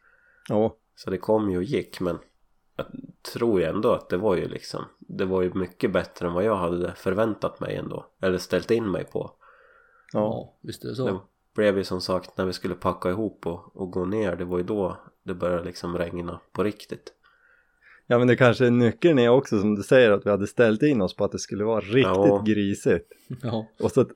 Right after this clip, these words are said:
Speaker 1: allt liksom som var bättre än det, det var ju bara bonus.
Speaker 2: Jo, det är väl så man kanske ska göra.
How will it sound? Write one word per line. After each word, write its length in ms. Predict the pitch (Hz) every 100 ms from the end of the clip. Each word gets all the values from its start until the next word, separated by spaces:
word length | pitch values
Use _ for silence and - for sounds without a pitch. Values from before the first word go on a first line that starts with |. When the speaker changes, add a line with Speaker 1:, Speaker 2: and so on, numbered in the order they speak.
| _
Speaker 1:
allt 460 | 120 135 156 - -
liksom 440 | 117 113 - 117
som 180 | 104 104
var 80 | 101
bättre 440 | 117 143 143 92
än 100 | 90
det, 200 | 98 95
det 120 | 92
var 140 | 120 123
ju 80 | 101
bara 440 | 98 92 90 90 - _ - -
bonus. 720 | - 104 151 107 80 - -
Speaker 2:
Jo, 400 | 101 98 101 101 -
det 60 |
är 40 | 95
väl 120 | 95
så 240 | - 110
man 160 | 98 90
kanske 260 | 90 87
ska 220 | - - 101
göra. 340 | 85 82 85